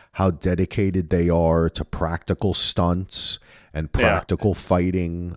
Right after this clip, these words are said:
Speaker 1: on the set. Um, how they use all the guys who had, you know, who have been doing this for, you know,
Speaker 2: Yep.
Speaker 1: decades in Hong Kong and China,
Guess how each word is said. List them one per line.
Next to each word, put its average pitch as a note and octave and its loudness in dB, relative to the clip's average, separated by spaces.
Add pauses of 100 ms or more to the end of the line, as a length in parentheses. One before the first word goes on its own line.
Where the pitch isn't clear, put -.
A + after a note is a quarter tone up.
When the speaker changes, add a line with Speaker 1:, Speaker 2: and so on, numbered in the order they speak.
(120)
Speaker 1:
on E2 0
the E2 0
set. E2+ 2 (640)
Um, D2 -4
how E2+ -2
they D#2 -2
use G2 -2
all F2 0
the E2+ -2
guys F2 0
who D#2+ -4
had, C#2 -4
you F2 -6
know, C#2 -6 (220)
who F#2 -4
have E2 -4
been D#2+ -6
doing E2+ -4
this F2 0
for, D2 -6 (920)
you F2+ -4
know, D#2 -2
Speaker 2:
Yep. A2+ 6
Speaker 1:
decades F#2+ 0
in D2+ -4
Hong F2 -2
Kong E2+ 0
and D2 -4
China, E2+ -2